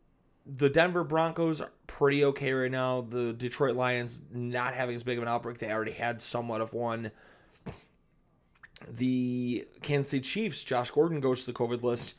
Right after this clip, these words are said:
The big name, the L A Chargers, Rashawn Slater, star rookie, he's on the covid list. The Rams, Odell Beckham Junior to the covid list.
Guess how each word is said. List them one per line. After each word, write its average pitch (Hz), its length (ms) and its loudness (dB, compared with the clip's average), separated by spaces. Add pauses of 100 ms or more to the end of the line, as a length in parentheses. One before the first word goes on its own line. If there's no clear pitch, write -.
(1200)
The 127 80 2
big 180 240 4
name, 120 380 -2 (140)
the - 120 -6
L 175 120 4
A 180 80 6
Chargers, 156 420 0
Rashawn 139 420 0
Slater, 175 420 0
star 143 400 2
rookie, 143 380 0
he's 220 560 -2
on 135 80 0
the 127 80 -4
covid 104 340 -2
list. - 300 -6
The 113 100 0
Rams, 139 520 0
Odell 135 260 2
Beckham 180 280 0
Junior 165 400 0
to - 120 -6
the 120 80 -4
covid 127 400 -4
list. 113 340 -6